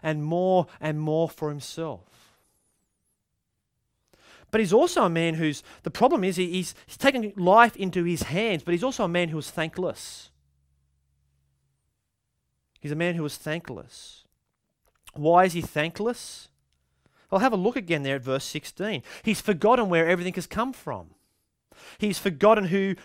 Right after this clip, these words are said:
to acknowledge in the provision of this abundant crop. I want you to have a look at verse sixteen and have a look at the subject of the verb. It doesn't say the man had a, an abundant crop. It says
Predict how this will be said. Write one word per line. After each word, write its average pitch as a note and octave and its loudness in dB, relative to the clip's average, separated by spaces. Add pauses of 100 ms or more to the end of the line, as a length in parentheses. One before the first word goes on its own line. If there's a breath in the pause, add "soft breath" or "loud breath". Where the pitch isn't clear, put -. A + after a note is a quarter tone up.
to F#3 0
acknowledge F3+ 2 (160 loud breath)
in G3 0
the F#3+ 4
provision F#3 0
of E3 4
this F3 -2
abundant F3+ 0
crop. - -4 (340 loud breath)
I - -2
want D4 -2
you - -4
to G4 0
have F#4+ 2
a E4+ -2
look B3 -6
at G3 -4
verse F#3 2
sixteen G#3 -4
and D3+ -2
have A3+ 0
a G#3 -2
look D#3 -4
at C3 -8
the C3 -10
subject B2+ -4
of D3 -6
the D#3 -6
verb. G3 0 (1900 soft breath)
It G3 0
doesn't F4 6
say F3+ 6
the D3 2
man D3+ -2
had C#3+ 0
a, A2+ 0
an A2+ -10
abundant A2 -6
crop. F3+ 0
It - -10
says D3+ -2